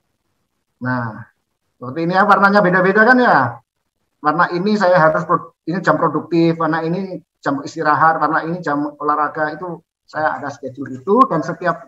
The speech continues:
malam biasakan introspeksi diri atau muhasabah, istilah di agama kita, agama saya.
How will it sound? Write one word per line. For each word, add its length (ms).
malam 640
biasakan 840
introspeksi 480
diri 600
atau 360
muhasabah, 720
istilah 640
di 320
agama 320
kita, 560
agama 240
saya. 340